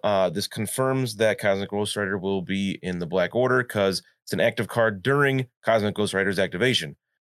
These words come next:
Any number of allied Black Order characters may spend one power to play this card. For each power spent to play this card, roll one die. For each crit, wild, or hit, or blank resu-, in the result, Cosmic Ghost Rider deals one damage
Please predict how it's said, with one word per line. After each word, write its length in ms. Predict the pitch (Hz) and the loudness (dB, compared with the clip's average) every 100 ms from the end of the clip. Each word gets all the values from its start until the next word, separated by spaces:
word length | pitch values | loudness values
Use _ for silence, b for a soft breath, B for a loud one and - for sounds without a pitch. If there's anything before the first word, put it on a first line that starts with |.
| _ - | _ -2
Any 180 | 117 | 2
number 300 | 120 120 120 | 2 2 2
of 80 | 113 | 4
allied 360 | 107 110 110 87 | 4 4 2 2
Black 220 | 104 104 | 2 2
Order 220 | 117 123 123 | 0 0 0
characters 460 | 131 117 120 110 | -2 -2 -4 -4
may 100 | 101 | -4
spend 400 | 92 - 98 87 | -4 -4 -4 -4
one 260 | 92 113 117 | 0 0 0
power 300 | 110 113 113 | 2 2 2
to 60 | 107 | 0
play 200 | 101 95 | 0 0
this 160 | 90 | 0
card. 400 | - 175 208 185 _ _ _ _ _ - | 2 4 4 0 _ _ _ _ _ -8
For 80 | |
each 180 | 131 - | -6 -2
power 200 | 127 120 | 2 2
spent 380 | 117 - 139 139 | 2 0 0 0
to 60 | - | -2
play 140 | 131 | 0
this 160 | 127 127 | 0 -2
card, 340 | - 120 127 | 0 2 2
roll 240 | 104 107 101 | 0 -2 0
one 220 | 101 104 | -2 2
die. 380 | 107 107 95 - _ _ _ | 2 4 2 -4 _ _ _
For 80 | - | -4
each 160 | 110 - | -4 -2
crit, 280 | - 143 92 | 0 0 0
wild, 500 | 107 113 110 113 - _ | 2 4 2 0 -6 _
or 140 | 92 | -8
hit, 320 | 98 151 147 - _ _ _ _ | 0 2 2 -4 _ _ _ _
or 80 | 107 | -8
blank 380 | 131 107 170 208 | -4 0 0 0
resu-, 360 | 131 104 95 - | -2 -2 -2 -4
in 100 | 110 | -4
the 80 | 107 | -2
result, 440 | 95 85 98 98 - | -2 -2 -2 -2 -2
Cosmic 360 | 110 131 131 | 0 0 -2
Ghost 220 | 113 120 | -2 -2
Rider 200 | 117 110 | -2 -2
deals 260 | 98 110 101 | -2 -2 -2
one 340 | 95 117 156 139 | -2 0 2 2
damage 460 | 135 131 127 - | 2 2 0 -4